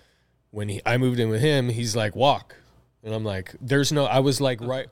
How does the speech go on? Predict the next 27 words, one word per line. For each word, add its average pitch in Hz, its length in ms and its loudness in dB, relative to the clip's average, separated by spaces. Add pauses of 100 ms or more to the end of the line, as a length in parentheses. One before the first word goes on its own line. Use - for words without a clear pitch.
(140)
I 131 80 -6
was 135 160 2
at 160 120 2
the 131 60 -4
cutoff. 131 640 -2 (140)
I 117 60 -6
was, 117 220 -4
like, 113 200 -2
a 110 60 -6
little 127 320 2
over 120 260 0
a 107 60 0
mile 104 360 -2
away. 101 400 -4 (880)
So 110 320 0
they 113 200 0
didn't 113 240 -2
have 107 320 -6
buses 107 460 -6
that 95 180 -8
ran 98 220 -10
to 95 40 -10
my 95 160 -10
house 131 300 -4
because 104 260 -10
I 104 60 -6
was 101 280 -8